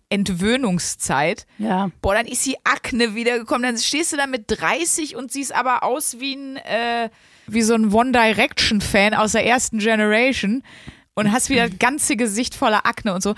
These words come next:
Speaker 1: Und da hab ich so gedacht, uh, also sie hat in dem Moment wahrscheinlich viel Gutes für mich getan, aber danach war es echt ein bisschen hart.
Speaker 2: Ja, ich glaub, weil, weil wir das, ich hab auch mit dreizehn oder mit vierzehn angefangen, die Pille zu nehmen. Und da, wenn man das so früh macht,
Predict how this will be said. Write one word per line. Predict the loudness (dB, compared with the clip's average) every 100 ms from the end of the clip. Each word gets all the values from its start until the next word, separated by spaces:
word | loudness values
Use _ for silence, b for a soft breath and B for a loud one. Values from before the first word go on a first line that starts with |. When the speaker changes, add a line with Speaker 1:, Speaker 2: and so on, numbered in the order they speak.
| B B -4
Speaker 1:
Und | 0
da | 0
hab | 0
ich | -2
so | -2
gedacht, | -2 -2 -2 -6
uh, | -2 0 2 2 0 B B B B B B _
also | -4 -2
sie |
hat | -2
in | -2
dem | -4 -2
Moment | -2 -4
wahrscheinlich | -4 -4 -4 -6
viel | -8
Gutes | -6 -6 -6
für | -8 -10
mich | -10
getan, | -12 -12 -10 -8
aber | -6
danach | -6 -6 -6 -8 -6
war | -4
es | -4 -6
echt | -10 -12
ein | -14
bisschen | -14 -10 -8 -8
hart. | -4 -2 0 0
Speaker 2:
Ja, | 0
ich | 0
glaub, | 0 0
weil, | 0 0 0
weil | 0
wir | 0
das, | -2 -4 -6 -4
ich | -2
hab | -2
auch | -2 -2
mit | -4 -2
dreizehn | -2 -2 -2
oder | -2
mit | -2
vierzehn | -4 -4 -2
angefangen, | 0 0 0
die | -2
Pille | 0 -2 0
zu | 2
nehmen. | 2 2
Und | 0
da, | -2
wenn | 0 0
man | 0
das | -2
so | -4
früh | -4 0 2 4
macht, | 4 2 -2 -12